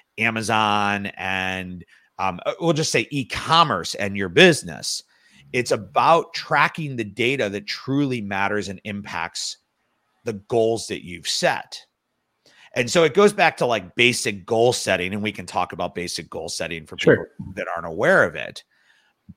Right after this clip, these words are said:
Speaker 1: But that's what we need to do. And then once we understand what skus, what asins are going to drive our business, we now know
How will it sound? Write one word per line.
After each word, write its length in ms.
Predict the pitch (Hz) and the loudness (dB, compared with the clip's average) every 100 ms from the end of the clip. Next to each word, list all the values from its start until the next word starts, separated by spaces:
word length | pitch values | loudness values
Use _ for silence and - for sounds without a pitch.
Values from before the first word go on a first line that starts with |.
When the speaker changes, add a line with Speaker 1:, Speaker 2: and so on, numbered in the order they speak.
| - | 2
Speaker 1:
But 420 | 143 131 107 - _ | 6 6 6 -2 _
that's 640 | 110 104 143 208 - - - _ | -8 2 4 2 0 -8 -10 _
what 180 | 117 131 | 0 2
we 140 | 117 | 2
need 220 | 110 110 95 | -4 -4 -6
to 60 | |
do. 480 | 85 123 160 101 76 - | -6 4 4 4 -2 -8
And 180 | 113 117 | -8 -4
then 260 | 113 104 | -6 -4
once 320 | 110 175 214 - | 0 0 0 -6
we 180 | 147 | -6
understand 800 | 117 127 110 101 - 147 147 104 90 | -4 -4 -4 -6 -4 -4 -2 -4 -6
what 340 | 95 165 - | 0 0 0
skus, 1080 | - - - 151 175 139 87 143 185 - - _ _ _ _ | -6 -6 -6 -2 2 2 2 -4 -6 -10 -12 _ _ _ _
what 240 | - 120 - | -2 -2 -2
asins 640 | 107 92 - 90 143 - | -4 -4 -6 -8 -8 -6
are 120 | 110 110 | -2 -2
going 260 | 120 117 | -2 -4
to 120 | 107 107 | -6 -10
drive 480 | 92 113 113 139 | -4 2 4 4
our 160 | 120 107 | 4 0
business, 720 | 101 104 98 92 160 - - _ _ _ _ _ _ - | 0 -4 -4 -8 -6 -6 -10 _ _ _ _ _ _ -10
we 180 | 135 151 | -6 -4
now 380 | 127 143 175 | 0 2 4
know 640 | 156 131 151 139 117 117 120 | 0 2 4 6 4 2 -2